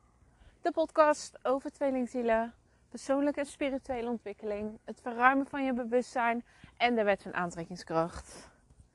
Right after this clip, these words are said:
Welkom en super tof dat jij naar deze aflevering luistert.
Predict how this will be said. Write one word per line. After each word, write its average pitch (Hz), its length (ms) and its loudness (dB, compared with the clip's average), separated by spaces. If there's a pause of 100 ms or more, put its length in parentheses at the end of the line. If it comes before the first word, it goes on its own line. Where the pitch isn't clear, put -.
(400)
Welkom 254 760 2
en 226 480 -2
super 277 520 -4
tof 254 300 -2
dat 226 200 -6
jij 214 140 0
naar 202 160 -4
deze 196 280 -4
aflevering 175 680 -2
luistert. 165 720 -2